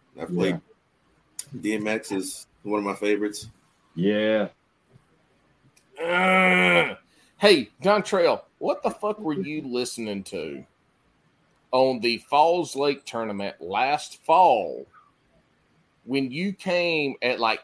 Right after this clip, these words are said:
Speaker 3: eighty miles an hour <laughs> to the, to the Eno River ramp? You were late, and people like, "Who the fuck is this?" We're all in the water, and we hear you coming down that fucking gravel road,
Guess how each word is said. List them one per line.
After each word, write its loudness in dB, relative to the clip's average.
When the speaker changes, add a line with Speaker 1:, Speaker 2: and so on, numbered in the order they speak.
Speaker 3:
eighty -2
miles -2
an -8
hour -2
<laughs> -8
to 6
the, 6
to 0
the 2
Eno 4
River 4
ramp? 0
You -2
were 4
late, 0
and -2
people -2
like, -2
"Who -2
the -8
fuck -14
is -12
this?" -6
We're 2
all 4
in -2
the -2
water, 2
and -2
we 4
hear 6
you -4
coming -6
down -2
that -6
fucking -8
gravel -2
road, 2